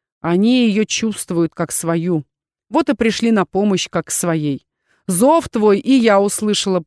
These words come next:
потому как тот же дар имею, темный». Сказала это и стала серьезной. «Не знаю, чем все закончится, не пророчица я. Но то, что вас, девушки, долго в институте помнить будут, это точно». «Что есть, то есть!»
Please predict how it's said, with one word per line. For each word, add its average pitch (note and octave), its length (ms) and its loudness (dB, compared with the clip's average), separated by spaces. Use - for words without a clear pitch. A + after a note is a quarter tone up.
потому G#3+ 380 0
как - 220 -2
тот B3+ 320 0
же B3+ 160 0
дар A3 280 2
имею, F3+ 300 0
темный». F#3+ 840 0
Сказала F3+ 440 -4
это G3+ 280 -2
и - 20 -2
стала F#3 300 -6
серьезной. D#3 720 -6
«Не A3+ 160 0
знаю, C4+ 340 2
чем F3 220 -2
все - 160 -4
закончится, G3+ 640 -2
не G#3 140 2
пророчица G#3 680 0
я. D3+ 280 -4
Но F3 180 2
то, A#3+ 180 2
что G#3 240 -2
вас, G#3+ 240 0
девушки, F3+ 480 -2
долго B3 420 0
в B3 80 0
институте G3 480 -4
помнить E3 460 -2
будут, C#3+ 440 -8
это E3 440 -4
точно». - 600 -12
«Что - 280 -6
есть, G3 360 2
то A3 100 2
есть!» - 520 0